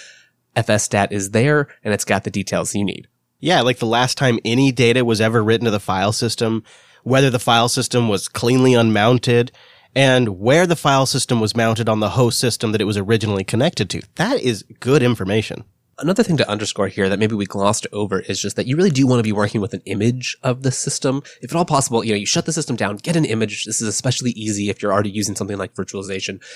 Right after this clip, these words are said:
Speaker 1: That way you have a clean copy that you can manipulate, that you can work with without having to worry that you're disturbing evidence or messing anything up for future analysis. And once you've got that, then next up, you're gonna need to mount those partitions, start looking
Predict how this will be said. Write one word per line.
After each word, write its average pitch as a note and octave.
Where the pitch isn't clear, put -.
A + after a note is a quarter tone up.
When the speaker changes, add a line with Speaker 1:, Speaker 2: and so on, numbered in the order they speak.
Speaker 1:
That -
way F#3+
you C#3
have A#2+
a G2+
clean F#3+
copy A2+
that G#2
you B2+
can C3
manipulate, G#2
that -
you A2
can G#2+
work G2+
with G#2
without A#2
having A#2
to G#2
worry G2+
that F#2+
you're G2+
disturbing G#2+
evidence G#2
or G#2+
messing G2+
anything G2
up G2
for G2
future F#3+
analysis. -
And G#2+
once A#2
you've G2
got -
that, F#2
then G2
next A#2
up, G#3+
you're A#2
gonna A#2
need A#2
to G#2+
mount A#2
those A#2
partitions, G#2
start C3+
looking A2+